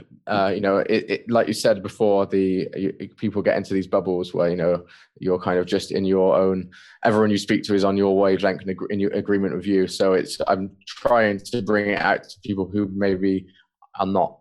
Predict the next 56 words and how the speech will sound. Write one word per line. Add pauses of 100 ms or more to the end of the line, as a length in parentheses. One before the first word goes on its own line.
in (140)
this,
<laughs>
uh, (320)
you
know,
in
this
field
or
interested
in,
or
aware
of
certain
things
with
drugs
and (320)
any
of
the
topics
that
we
cover, (380)
just
trying
to
really
open
it
up
to, (400)
to
everybody (100)
to
realize
that
there
are
so
many
different
perspectives,
and, (480)
you
know,
we
live
in
our
little
bubbles,
and